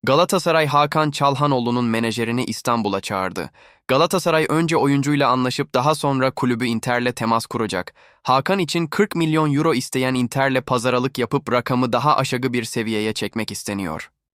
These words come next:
Galatasaray'dan Milan'ın yıldızı Rafael Leao için Milan'la temaslar başladı.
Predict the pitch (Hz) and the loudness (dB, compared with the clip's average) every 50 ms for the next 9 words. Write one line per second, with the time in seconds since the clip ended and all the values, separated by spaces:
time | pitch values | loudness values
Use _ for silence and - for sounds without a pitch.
0 | _ - 139 147 180 180 - 185 - - 165 160 156 156 143 147 147 139 123 131 | _ 0 2 4 4 2 2 0 0 2 2 2 2 2 2 2 2 2 2 2
1 | 139 147 143 143 147 147 131 127 127 117 123 117 113 135 131 123 117 113 - 127 | 2 2 2 2 2 2 2 0 0 0 -2 -2 -2 0 0 0 0 0 0 0
2 | 127 127 123 117 117 123 127 131 127 117 110 - - - 110 107 - - - - | 0 0 0 0 0 2 2 2 2 2 0 -2 -4 -4 -4 -4 -6 -10 -18 -20
3 | _ _ - 139 151 165 175 180 190 190 190 185 - 160 143 143 139 - - 143 | _ _ 0 0 2 4 4 2 2 2 0 0 0 0 0 0 0 0 0 0
4 | 135 135 120 113 107 - - - 104 76 69 - | 0 2 2 0 0 -2 -4 -6 -6 -6 -6 -10